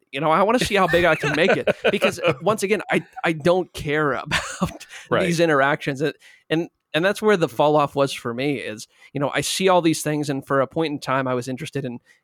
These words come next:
Speaker 1: keeping up with people that I didn't really see very much, but all of it's so superficial and none of it means anything.
Speaker 3: Right.
Speaker 1: It's all the
Speaker 3: It's
Speaker 1: perception.
Speaker 3: performative.
Speaker 1: Yeah, it's all the perception that people, or, you know, the, the image that they wanna see of you.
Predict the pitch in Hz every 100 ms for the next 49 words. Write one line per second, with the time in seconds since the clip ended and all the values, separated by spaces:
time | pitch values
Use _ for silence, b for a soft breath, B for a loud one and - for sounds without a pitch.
0 | - - 143 147 135 135 - - 127 127
1 | 123 120 123 131 - 127 123 - 131 120
2 | 120 127 120 - 143 - b b - 185
3 | 226 208 - 170 165 - 147 143 - 139
4 | - 131 127 127 131 147 165 147 143 135
5 | - 131 135 143 139 131 - 127 135 131
6 | 127 123 113 - 80 - 131 135 143 143
7 | - 151 147 135 135 147 92 90 90 -
8 | 269 359 403 160 190 208 208 185 - 165
9 | 165 - 151 139 - 139 131 123 b b
10 | b 131 135 127 147 139 127 120 - 135
11 | 131 131 123 120 _ _ _ _ _ _
12 | _ _ _ _ - _ _ - 135 208
13 | 214 165 160 147 147 127 123 123 - 123
14 | 113 117 107 120